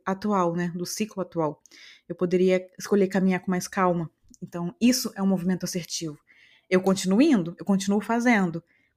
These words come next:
porém, de acordo com quem eu estou nesse momento. Com respeito por mim, né? Com acolhimento.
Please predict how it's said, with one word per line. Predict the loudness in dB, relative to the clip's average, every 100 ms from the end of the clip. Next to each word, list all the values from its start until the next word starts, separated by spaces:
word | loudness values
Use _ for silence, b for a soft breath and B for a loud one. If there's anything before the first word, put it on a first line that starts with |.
| _
porém, | 0 4 4 2 -2 _ _ _ _ _ _ _ -6
de | 0 0
acordo | 2 4 4 2
com | 0
quem | 0 0 0 -2
eu | 0 -2
estou | 0 0 0
nesse | 0 -2
momento. | -2 -2 -6 -14 _ b b b b b
Com | -2 0
respeito | 2 0 2 0 0
por | 0
mim, | 0
né? | 0
Com | -2 -2
acolhimento. | 0 0 2 2 0 -4